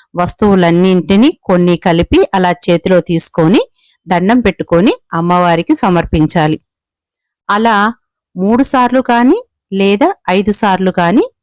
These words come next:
వేయవచ్చు. జనాలు ఎక్కువ ఉన్నట్లయితే మూడు సార్లు సరిపోతుంది, అదే తక్కువగా ఉంటే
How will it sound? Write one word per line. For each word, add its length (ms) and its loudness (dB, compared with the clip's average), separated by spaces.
వేయవచ్చు. 540 -2
జనాలు 400 0
ఎక్కువ 240 -4
ఉన్నట్లయితే 640 0
మూడు 240 -2
సార్లు 300 0
సరిపోతుంది, 840 -2
అదే 260 0
తక్కువగా 540 0
ఉంటే 380 0